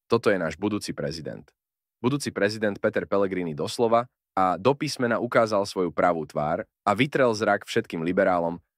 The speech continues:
ktorí okrem kydania a urážok nevedia pochopiť, že demokracia je o voľbe. Ukázalo sa to napríklad aj na sponzorstve Attilu Vega. Peter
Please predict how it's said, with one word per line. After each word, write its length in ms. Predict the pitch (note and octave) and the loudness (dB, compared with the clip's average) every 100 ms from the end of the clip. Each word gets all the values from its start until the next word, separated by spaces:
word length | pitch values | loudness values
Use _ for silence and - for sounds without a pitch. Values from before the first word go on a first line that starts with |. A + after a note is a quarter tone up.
| _ | _
ktorí 240 | - A2 G#2+ | -2 2 2
okrem 320 | G#2+ F#2+ E2 | 2 0 -4
kydania 480 | - A#2+ B2 A2+ G2 | -2 2 2 2 -2
a 80 | C#2 | 0
urážok 480 | G#2 A2+ G2+ F#2 | 2 2 2 -2
nevedia 400 | F2 A2+ G#2+ E2 | -2 0 0 -2
pochopiť, 560 | - F2 E2 - C#2 - - | -4 -6 -8 -10 -18 -18 -12
že 160 | F#2+ | -8
demokracia 640 | E2 E2+ E2+ D#2 D2+ D#2 D2 | -4 -4 -4 -6 -6 -6 -6
je 160 | D#2 | -6
o 160 | - G2 | -2 2
voľbe. 400 | G2 F#2 D2 B1 _ C#3 | 2 2 -2 -12 _ 0
Ukázalo 400 | C#3 D3+ C#3+ C3+ | 2 2 0 0
sa 80 | |
to 160 | B2+ A2+ | -2 0
napríklad 400 | A2+ B2+ A#2+ F#2+ | 0 -2 -2 0
aj 80 | G2 | 0
na 80 | F#2+ | -2
sponzorstve 720 | - G#2+ G#2 G2 - E2 - | -4 -4 -2 -4 -4 -6 -2
Attilu 400 | G2+ - G2+ F2 | -4 -4 -6 -2
Vega. 480 | F2 F2 D#2+ B1 - _ _ - | -2 -2 -4 -6 -10 _ _ 0
Peter 240 | A2+ A#2 | 0 0